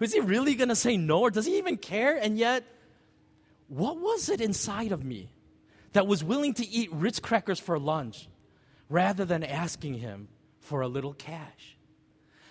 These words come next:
This is the weird, stubborn pride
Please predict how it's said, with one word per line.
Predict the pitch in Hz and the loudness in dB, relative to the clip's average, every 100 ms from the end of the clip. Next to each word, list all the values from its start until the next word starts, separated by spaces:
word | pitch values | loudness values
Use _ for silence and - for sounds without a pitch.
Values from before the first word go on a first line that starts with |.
| - _ _ _ - | -20 _ _ _ -18
This | 175 311 - | -2 0 0
is | 330 226 | -2 0
the | 226 | 0
weird, | 156 151 214 220 208 | 0 0 0 0 -2
stubborn | - - 196 185 190 160 | -6 -6 -6 -2 -2 -4
pride | - 165 147 131 104 | -6 -4 -4 -4 -8